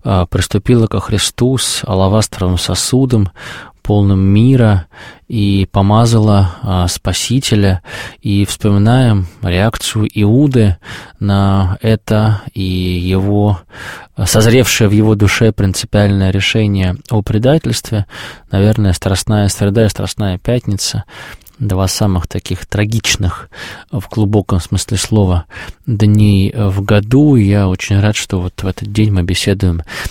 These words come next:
здесь с отцом Андреем Щенниковым, настоятелем,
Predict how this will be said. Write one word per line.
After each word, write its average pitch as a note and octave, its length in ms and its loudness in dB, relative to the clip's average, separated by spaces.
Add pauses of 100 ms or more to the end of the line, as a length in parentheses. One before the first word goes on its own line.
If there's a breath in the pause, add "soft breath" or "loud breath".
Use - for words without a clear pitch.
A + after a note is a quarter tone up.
(140)
здесь F#2+ 320 2
с - 240 -4
отцом F#2+ 320 -2
Андреем A2+ 420 4
Щенниковым, G2+ 720 0
настоятелем, F2+ 760 -2